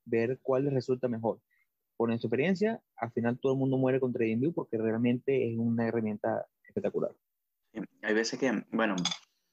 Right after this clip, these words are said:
Speaker 2: mm, TradingView yo creo que es de las más, de las, como de las favoritas, a-, así de, de, de la mayoría de los traders, pero mucha gente también utiliza,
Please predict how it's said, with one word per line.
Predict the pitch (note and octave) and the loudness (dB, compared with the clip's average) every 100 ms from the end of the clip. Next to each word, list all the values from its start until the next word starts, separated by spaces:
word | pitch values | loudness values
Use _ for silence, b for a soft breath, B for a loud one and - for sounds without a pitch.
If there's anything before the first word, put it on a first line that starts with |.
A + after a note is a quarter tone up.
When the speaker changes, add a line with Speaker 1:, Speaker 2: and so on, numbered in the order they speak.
| _ - | _ -2
Speaker 2:
mm, | G#2 F#2 - _ _ | -2 -2 -10 _ _
TradingView | - G#2+ G#2+ G#2 G#2+ A#2 | -2 0 0 0 2 2
yo | C3+ | 2
creo | D3 | 0
que | D3 | -2
es | C3+ - | -6 -2
de | C#3+ | 0
las | A2 G#2+ | 0 0
más, | G#2+ A#2+ B2 - _ - | 0 0 -4 -12 _ -6
de | G2+ F#2 | -2 0
las, | F#2 | -2
como | - F#2+ F#2+ | -2 -2 0
de | F#2+ | 0
las | F2 | -2
favoritas, | - F#2 F2+ A2 - D#3 | -2 0 0 -2 -2 -2
a-, | D3+ A2 F#2 | -2 -2 0
así | G2 - G#2 A2 | -2 0 0 2
de, | C3+ G2 | 0 0
de, | F#2+ E2+ - | -2 -4 -6
de | F#2 | -6
la | F2+ | -4
mayoría | F2+ F#2 A2 | 0 0 0
de | F2 | -2
los | - | 0
traders, | A#2 B2 D3+ b b - - | 0 0 -2 b b -10 -2
pero | G#2+ | -2
mucha | G#2+ - C3 | -2 -4 0
gente | C3+ C#3 | 0 2
también | C3+ G#2 G#2+ C#3 - _ _ - | 0 0 0 -2 -6 _ _ -8
utiliza, | A#2 A2 G#2+ G#2+ B2 B2+ | -4 0 0 0 0 0